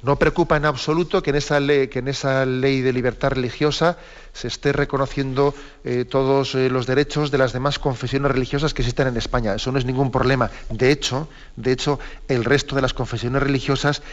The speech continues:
tienen ya en este momento, sin necesidad de ninguna reforma, tienen sus derechos plenamente reconocidos. Eh, hay que decir que posteriormente a los acuerdos Iglesia-Estado,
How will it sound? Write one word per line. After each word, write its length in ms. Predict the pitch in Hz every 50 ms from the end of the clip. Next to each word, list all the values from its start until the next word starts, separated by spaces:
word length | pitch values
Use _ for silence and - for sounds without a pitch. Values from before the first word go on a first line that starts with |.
| - - -
tienen 360 | - 143 135 135 135 127 123
ya 200 | 117 147 135 131
en 120 | 123 127
este 240 | 135 123 - - 139
momento, 480 | 135 139 139 147 139 127 113 147 151 - - - - -
sin 260 | - - - 135 117
necesidad 460 | 117 120 - - 113 - 123 123 131
de 60 | 135 127
ninguna 300 | 123 123 127 135 135 127
reforma, 480 | 127 127 - - 135 135 135 143 147 - - - - - - -
tienen 220 | 135 131 131 131
sus 160 | - 127 123
derechos 340 | 123 131 135 131 - 151 131
plenamente 480 | - 139 131 123 120 117 120 113 120 113
reconocidos. 760 | 120 117 - 113 98 101 - - 147 131 123 107 - - - - - - - - - - - - - - - - - - - - - - -
Eh, 120 | 104 92 - - - - - - - - - - - - - - - - - -
hay 100 | - 110
que 120 | - - 117
decir 260 | 113 - 131 123 -
que 280 | - 131 131 127 107 - - - - - -
posteriormente 880 | 127 120 - - 131 120 123 127 123 120 131 135 131 123 92 131 131 127
a 40 |
los 160 | 123 123 123 -
acuerdos 540 | 123 113 - 139 131 120 131 135 - -
Iglesia-Estado, 880 | 135 120 110 123 131 127 - - 131 123 110 - - 143 131 120 123 107